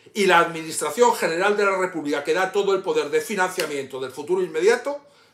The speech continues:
va a ser de Cubanos Unidos Buscando Amanecer. Esto es lo que va a hacer que en los próximos tiempos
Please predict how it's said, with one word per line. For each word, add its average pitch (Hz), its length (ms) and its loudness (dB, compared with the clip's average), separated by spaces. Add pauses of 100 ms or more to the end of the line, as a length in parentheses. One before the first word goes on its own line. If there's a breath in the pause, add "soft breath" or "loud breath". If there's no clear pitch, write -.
(100)
va 160 60 2
a - 60 0
ser 226 260 2
de 175 140 -4
Cubanos 185 420 0
Unidos 208 400 -2
Buscando 180 380 -6
Amanecer. 156 420 -8 (340 soft breath)
Esto 233 300 4
es 175 80 -4
lo 180 100 2
que 170 100 -4
va 160 80 2
a 170 40 0
hacer 277 220 2 (1040)
que 151 80 -4
en 139 60 0
los 143 140 -4
próximos 190 440 -4
tiempos 240 600 -4